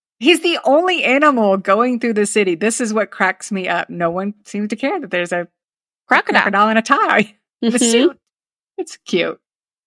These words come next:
Speaker 2: It's an action sequence. It is. We would use this for elementary. Um, so it's great for predicting.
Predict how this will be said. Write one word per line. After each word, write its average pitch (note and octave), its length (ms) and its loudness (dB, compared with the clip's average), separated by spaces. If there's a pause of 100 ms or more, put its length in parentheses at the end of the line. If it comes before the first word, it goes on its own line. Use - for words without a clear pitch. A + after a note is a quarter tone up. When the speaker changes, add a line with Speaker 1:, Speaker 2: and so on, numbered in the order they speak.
Speaker 2:
It's B3 140 -2
an E4+ 80 2
action C#4 320 -2
sequence. B3+ 720 -2 (540)
It G#3 160 2
is. G#3 340 0
We A#3+ 260 0
would A3+ 160 0
use G#3 180 0
this G3 160 -4
for - 120 -4
elementary. F#3+ 960 -2 (200)
Um, G#3 480 2
so A#3 140 -4
it's A3+ 120 -4
great A#3 200 0
for A3+ 100 -4
predicting. F#3+ 580 -4